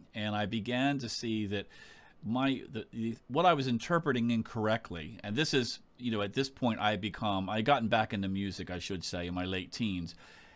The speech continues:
and I was determined that I was not going to allow the weaknesses that had stopped me from becoming a good musician, uh, um, i-,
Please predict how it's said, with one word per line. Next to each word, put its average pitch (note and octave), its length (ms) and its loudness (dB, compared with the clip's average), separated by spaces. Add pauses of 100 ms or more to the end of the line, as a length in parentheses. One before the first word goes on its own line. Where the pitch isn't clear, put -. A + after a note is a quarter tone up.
(200)
and A2 160 2
I G#2+ 120 4
was G#2 140 0
determined G#2 800 -2 (120)
that G2+ 160 -2
I G#2+ 140 2
was G2 200 -4
not G#2+ 320 0
going G2+ 300 -2
to F#2+ 220 -4
allow F#2+ 680 0
the A2 180 -8
weaknesses A2 680 -2
that G2 180 -4
had F#2+ 200 -6
stopped - 360 0
me G#2+ 120 -6
from F#2 200 -6
becoming F#2+ 380 -4
a F2+ 60 -4
good F#2 180 -4
musician, F2 720 -6
uh, F2+ 300 -12
um, E2+ 240 -10 (920)
i-, A2+ 160 -2